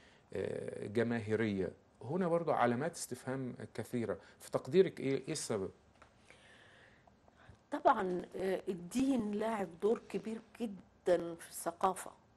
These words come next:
Speaker 1: مم.
Speaker 2: صحيح الدين غير الثقافة،
Speaker 1: مم.
Speaker 2: لكن هو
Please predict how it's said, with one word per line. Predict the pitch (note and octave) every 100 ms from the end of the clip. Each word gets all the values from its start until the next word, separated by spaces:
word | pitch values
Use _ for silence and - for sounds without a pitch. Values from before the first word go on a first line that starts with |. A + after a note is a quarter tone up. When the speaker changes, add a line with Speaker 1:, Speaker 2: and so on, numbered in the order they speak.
| -
Speaker 1:
مم. | F#2+ F#2+
Speaker 2:
صحيح | - - A#3 - G#3
الدين | E3+ F#3 A#3+ A3+ A3 A3 - G#3
غير | A3
الثقافة، | F#3 - E3 - C#3+ - -
Speaker 1:
مم. | G#2+ G2 -
Speaker 2:
لكن | F#3+ G3+ F#3 F3
هو | G#3+ G#3+ -